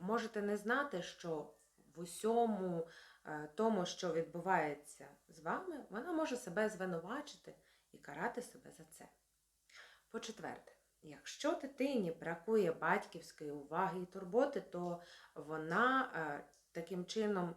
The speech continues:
м, саме через самоушкодження привертає до себе увагу. По-п'яте, завищення вимог до власної дитини. Це часто відбувається зараз в школах, коли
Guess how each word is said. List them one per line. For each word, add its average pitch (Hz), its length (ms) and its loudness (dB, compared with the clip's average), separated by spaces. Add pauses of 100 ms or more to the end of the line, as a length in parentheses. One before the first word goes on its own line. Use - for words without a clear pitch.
м, 160 300 -8
саме 202 300 0
через 185 360 -4
самоушкодження 196 1040 -2 (340)
привертає 208 640 -2
до - 80 -16
себе 185 320 -10
увагу. 131 320 -18 (920)
По-п'яте, 160 560 -6 (840)
завищення 180 840 2
вимог 170 520 0
до 151 80 -2
власної 151 600 -6
дитини. 156 600 -6 (460)
Це 165 380 -10 (140)
часто 214 420 -2
відбувається 165 760 -4
зараз 143 340 -10
в - 40 -20
школах, 262 560 0 (360)
коли 170 360 2